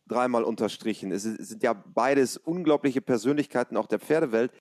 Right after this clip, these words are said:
Das, ist das dann nicht auch in gewisser Weise ein kleiner Konflikt?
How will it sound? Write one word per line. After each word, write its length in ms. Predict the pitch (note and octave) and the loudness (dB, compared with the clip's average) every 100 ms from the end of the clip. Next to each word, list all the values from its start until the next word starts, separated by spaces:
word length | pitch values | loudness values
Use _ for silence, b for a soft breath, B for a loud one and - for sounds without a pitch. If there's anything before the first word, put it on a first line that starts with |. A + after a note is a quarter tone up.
| b _ - | b _ -6
Das, 240 | G#2+ - _ | -6 -6 _
ist 200 | C3 - | -4 -2
das 160 | C3 | -2
dann 160 | - C3+ | 0 0
nicht 200 | C3 - | 0 0
auch 160 | A#2 A#2+ | -2 -2
in 100 | A#2 | -2
gewisser 280 | B2 A#2 | 0 2
Weise 180 | A2+ A2+ | 2 2
ein 60 | G#2 | 0
kleiner 180 | A#2 G#2+ | -2 -2
Konflikt? 640 | - F#2 - C#3 - - | -4 -8 -4 -6 -6 -20